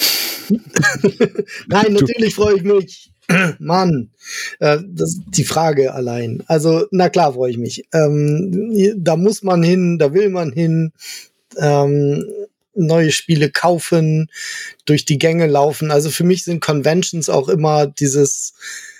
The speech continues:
Speaker 1: <clears throat> also selbst wenn ich nur Geld für den Eintritt hätte, würde ich wahrscheinlich hinwollen.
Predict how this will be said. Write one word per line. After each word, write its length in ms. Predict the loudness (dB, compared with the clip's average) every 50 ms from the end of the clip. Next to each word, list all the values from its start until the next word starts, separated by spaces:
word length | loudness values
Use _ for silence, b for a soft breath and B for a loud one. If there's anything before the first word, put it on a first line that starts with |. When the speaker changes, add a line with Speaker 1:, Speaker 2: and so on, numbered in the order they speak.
| B B B _ _ _ _ _ _
Speaker 1:
<clears throat> 580 | -2 0 0 0 -2 -6 -12 _ _ _ _ -4
also 300 | -2 0 0 0 -2 -4 _ _ _ _ _ _ _ _ _ _
selbst 460 | -4 0 2 2 2 0 -2 -4 0
wenn 220 | 0 2 2 2 0
ich 460 | 0 0 0 0 -2 -4 -6 -8 _ _ _ _ -4
nur 480 | -2 0 2 2 2 2 2 2 0 0
Geld 300 | 0 0 0 0 -2 -4
für 140 | -6 -6
den 160 | -4 -2 -2 0
Eintritt 420 | 0 0 0 2 2 0 0 2
hätte, 380 | 0 0 2 2 0 0 0 -4 -8
würde 280 | -2 0 0 0 0
ich 100 | 0 0
wahrscheinlich 440 | -2 0 0 0 0 0 0 0 0 0
hinwollen. 760 | 0 0 0 2 2 2 2 2 2 0 0 -2 -6 -12